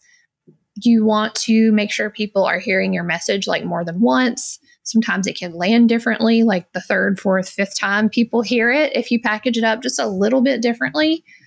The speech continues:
And those transcripts from your first few episodes are awesome because, like, it's been, probably been a while since you published one. It's not, like, fresh on everyone's mind, but it's still gonna have, like, really relevant,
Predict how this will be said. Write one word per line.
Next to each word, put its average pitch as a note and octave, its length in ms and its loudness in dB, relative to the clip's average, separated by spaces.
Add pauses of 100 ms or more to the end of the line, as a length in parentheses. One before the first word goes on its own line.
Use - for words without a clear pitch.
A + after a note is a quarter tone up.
(340)
And G#3 240 2
those A3+ 460 2 (180)
transcripts B3 520 -2
from A3 160 0
your F#3+ 140 0
first G#3 260 -2
few F#3+ 180 -2
episodes F#3 560 -2
are F3+ 220 -2
awesome F3 460 -4
because, E3+ 480 -4
like, D#3+ 280 -4 (680)
it's F#3 140 -4
been, A#3+ 240 0
probably G#3 260 -2
been C#4 180 0
a E4+ 60 2
while D4 240 2
since B3 240 -2
you B3 80 2
published C#4+ 500 -2
one. C4 400 4
It's - 140 -4
not, B3 120 -2
like, A#3+ 140 -4
fresh G#3 300 -2
on A#3 100 2
everyone's F#3+ 420 0
mind, B3+ 440 4
but G#3+ 80 2
it's F#3+ 120 -2
still G#3 180 -2
gonna F#3 180 -4
have, F#3 220 -6
like, F3+ 200 -2
really F#3+ 320 0
relevant, F3+ 560 -2